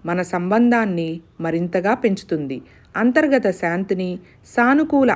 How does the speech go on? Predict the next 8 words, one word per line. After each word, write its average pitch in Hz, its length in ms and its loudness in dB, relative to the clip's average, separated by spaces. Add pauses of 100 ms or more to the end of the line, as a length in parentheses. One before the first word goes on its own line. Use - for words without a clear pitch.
(140)
ఆలోచనలను 202 640 0 (140)
పెంపొందించి 185 720 0 (520)
మనస్సును 262 480 4 (160)
మరియు 175 260 0 (140)
వాతావరణాన్ని 214 840 0
సానుకూల 240 500 0 (120)
శక్తితో 180 400 -2 (140)
నింపుతుంది. 220 580 2